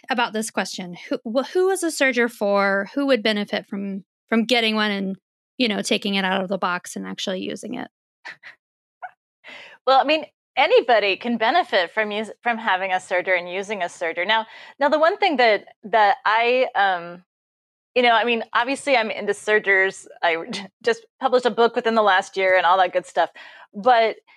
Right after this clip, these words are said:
Speaker 2: you know, too many times I think sometimes people see sergers as an either or thing with their sewing machine. And it's like, the serger is the perfect, it's like your bestie. It's the sewing machine's bestie.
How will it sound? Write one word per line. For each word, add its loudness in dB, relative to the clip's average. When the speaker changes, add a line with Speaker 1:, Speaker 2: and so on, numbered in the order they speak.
Speaker 2:
you 0
know, 4
too -6
many 2
times -2
I 2
think -2
sometimes 0
people 0
see -4
sergers 0
as 2
an -4
either 2
or 2
thing -2
with -6
their 2
sewing -2
machine. -6
And 0
it's -2
like, -2
the -4
serger 2
is 2
the -2
perfect, 0
it's 0
like 0
your -4
bestie. -2
It's -2
the -6
sewing -2
machine's -4
bestie. -2